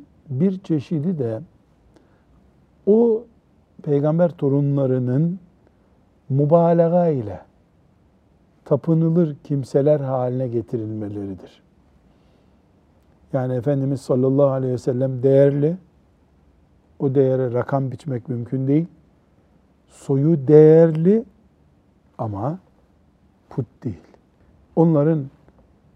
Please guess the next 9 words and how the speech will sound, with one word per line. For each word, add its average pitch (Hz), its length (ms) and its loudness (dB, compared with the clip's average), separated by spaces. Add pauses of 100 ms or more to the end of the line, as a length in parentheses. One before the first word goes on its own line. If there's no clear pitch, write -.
e, 113 240 -6
dindarlığı 208 640 4
kadar 117 340 -4 (800)
saygımız 127 680 -2
var. 175 180 2 (320)
Zaten 233 340 0
mümin 180 340 0
kardeş 156 420 -2
olarak 135 360 -2